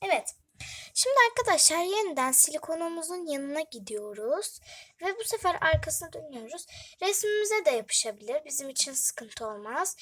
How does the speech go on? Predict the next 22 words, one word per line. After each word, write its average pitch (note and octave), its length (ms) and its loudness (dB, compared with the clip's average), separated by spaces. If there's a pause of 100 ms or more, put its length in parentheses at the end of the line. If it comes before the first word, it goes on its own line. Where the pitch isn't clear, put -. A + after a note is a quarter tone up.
(480)
Tam G#4 280 0
böyle D#4 220 4
ya D4 440 -4
buraya B3+ 480 0
tahtamıza, A3 1000 -8
yani G#3+ 540 -10
kürdanımıza G#3 640 -8 (360)
ya G4 60 -2
da F#4+ 100 -6
tam A4 340 0
kağıda F4+ 320 2
olacak D#4+ 440 -2
şekilde - 540 -6 (340)
bu G4 40 -2
şekilde F#4+ 480 -2 (260)
yapıştıracağız. A3+ 1400 -6
Bakın. C4+ 360 -10 (1000)
Şimdiden B3 640 -8 (280)
şu - 200 -12
şekilde A3+ 400 -12
koymayı G#3+ 540 -12
deneyelim. A3 600 -16